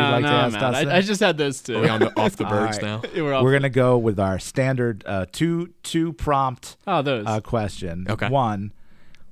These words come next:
Speaker 1: uh, assuming that it isn't your current job, what is your dream job?
Speaker 3: Oh my gosh.
Speaker 2: It could be anything. Dream big.
Speaker 3: Wow.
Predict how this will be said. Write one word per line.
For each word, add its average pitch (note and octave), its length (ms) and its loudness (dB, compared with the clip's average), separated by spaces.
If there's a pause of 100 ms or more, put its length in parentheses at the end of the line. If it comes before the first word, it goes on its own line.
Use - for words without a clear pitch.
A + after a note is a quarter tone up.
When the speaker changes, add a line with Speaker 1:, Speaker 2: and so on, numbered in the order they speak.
(180)
Speaker 1:
uh, F#2+ 420 -6 (520)
assuming F3 540 0
that D3 160 2
it D#3 160 0
isn't C#3 300 2
your A2+ 120 -2
current B2+ 380 -6
job, F2+ 420 -6 (240)
what A2 320 0
is G#2 300 -2
your F#2 100 -2
dream F2 320 -4
job? - 460 -10 (340)
Speaker 3:
Oh A#2+ 160 -2
my E2 200 -6
gosh. F2+ 460 -12 (1900)
Speaker 2:
It - 80 -18
could - 100 -14
be C#3 140 2
anything. A2 540 -4 (220)
Dream C3 240 -2
big. G2 340 -8 (2750)
Speaker 3:
Wow. E2+ 260 0